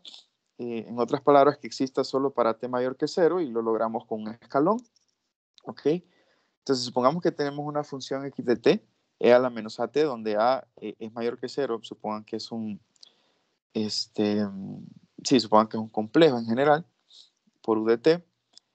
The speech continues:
Entonces, bueno, ustedes pueden, ya les dije, ¿verdad? Que las, las que incumplen con Dirichlet son patológicas, así que esperan que esta sea,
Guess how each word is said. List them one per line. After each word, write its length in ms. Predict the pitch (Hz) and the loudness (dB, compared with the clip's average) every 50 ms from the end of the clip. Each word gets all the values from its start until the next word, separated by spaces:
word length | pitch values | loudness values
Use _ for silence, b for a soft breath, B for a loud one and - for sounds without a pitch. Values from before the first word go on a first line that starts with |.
| _ _ _ _ _ - | _ _ _ _ _ -10
Entonces, 600 | - 123 117 135 131 123 113 - - - - - - | -10 -6 0 2 2 2 2 -2 -8 -10 -10 -6 -2
bueno, 280 | - 190 135 95 - - - - | -2 -2 -2 -2 -10 -12 -16 -14
ustedes 500 | 50 107 113 - - 139 135 139 139 139 | -12 -10 -8 0 2 4 4 4 4 0
pueden, 560 | _ - 123 120 131 131 127 117 107 - _ _ _ - | _ 2 2 4 4 2 -4 -6 -10 -18 _ _ _ -12
ya 200 | 117 120 139 143 | -2 0 2 4
les 200 | 147 143 131 127 | 4 2 2 0
dije, 280 | 139 127 - - 107 | -10 -14 -8 -6 -6
¿verdad? 360 | 104 101 107 101 - 127 131 - | -4 -4 -4 0 0 0 0 0
Que 140 | - 113 107 | -4 -6 -6
las, 200 | 104 104 - _ _ | -6 -6 -8 _ _
las 200 | - 110 107 - | -12 -12 -12 -12
que 120 | - 110 | -14 -14
incumplen 580 | 107 104 107 - - 202 196 165 127 120 117 117 | -14 -14 -12 -6 -6 -4 -4 -4 -8 -12 -14 -14
con 160 | - 113 107 | -14 -14 -8
Dirichlet 480 | 107 123 135 143 - - 165 165 175 - B B B B B B | -6 -4 -4 -4 -2 2 2 2 2 0 B B B B B B
son 220 | - - 143 143 | -2 -2 -2 4
patológicas, 680 | - 147 135 - 120 104 92 - 107 110 - _ _ - | 4 2 2 2 -2 -4 -4 -6 -8 -10 -18 _ _ -20
así 160 | 104 - 127 | -14 -12 -6
que 100 | - 135 | -6 -6
esperan 340 | 127 - 127 127 123 123 123 | -6 0 0 0 0 0 -2
que 80 | - | -6
esta 200 | 123 - - 123 | -6 -4 -2 -4
sea, 380 | 113 - - 120 117 110 104 - | -4 0 2 2 2 2 0 -2